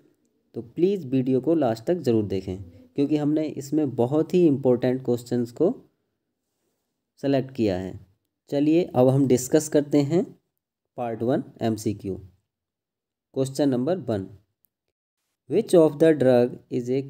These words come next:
cox three inhibitor? Option A, diclofenac, option B, acetaminophen,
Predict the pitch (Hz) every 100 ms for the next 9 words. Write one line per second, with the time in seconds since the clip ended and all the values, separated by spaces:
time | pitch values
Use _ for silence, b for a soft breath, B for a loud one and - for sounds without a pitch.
0 | 135 147 143 - 117 202 339 135 123 110
1 | 98 95 87 - _ _ _ _ _ _
2 | _ _ 123 120 - - 131 165 240 -
3 | - 113 110 107 143 147 143 151 165 -
4 | _ _ _ _ _ - 117 - 131 120
5 | 135 214 - _ - 113 113 120 117 107
6 | 107 139 147 151 151